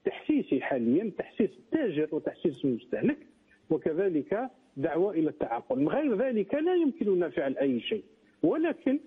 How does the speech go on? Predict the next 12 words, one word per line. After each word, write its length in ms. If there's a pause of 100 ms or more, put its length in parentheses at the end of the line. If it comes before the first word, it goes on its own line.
(140)
نحمل 580
أيضًا 460 (600)
ال-، 160
ال-، 240
ال-، 340 (460)
ال-، 340 (220)
النقابات 640
الممثلة 680
أو 140
التنظيمات 560
الممثلة 400
للتجار 720